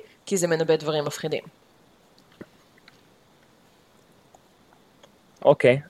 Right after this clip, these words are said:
Speaker 2: אז בעצם, מה אנחנו עושים עם המציאות של כל כמות הפעמים שאנחנו לא שם, כדי ל-, לנהל את זה? כל כמות שם שהבר נשאר סגור.
Speaker 1: <laughs> כן, מנסים למסך את זה כמה שיותר.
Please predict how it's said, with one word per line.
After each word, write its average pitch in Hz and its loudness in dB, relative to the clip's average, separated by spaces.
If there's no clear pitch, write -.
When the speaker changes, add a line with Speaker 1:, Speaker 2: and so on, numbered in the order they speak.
Speaker 2:
אז 123 2
בעצם, 156 6
מה 139 10
אנחנו 156 8
עושים 147 6
עם 143 12
המציאות 139 8
של 131 2
כל 143 8
כמות 139 6
הפעמים 135 6
שאנחנו 127 4
לא 131 10
שם, 110 2
כדי 110 6
ל-, 110 4
לנהל 110 8
את 113 8
זה? - 4
כל 123 10
כמות 139 12
שם 131 8
שהבר 131 12
נשאר 131 10
סגור. 135 12
Speaker 1:
<laughs> 190 0
כן, 180 4
מנסים 233 2
למסך 214 2
את 208 -2
זה 196 0
כמה 165 -2
שיותר. 135 -4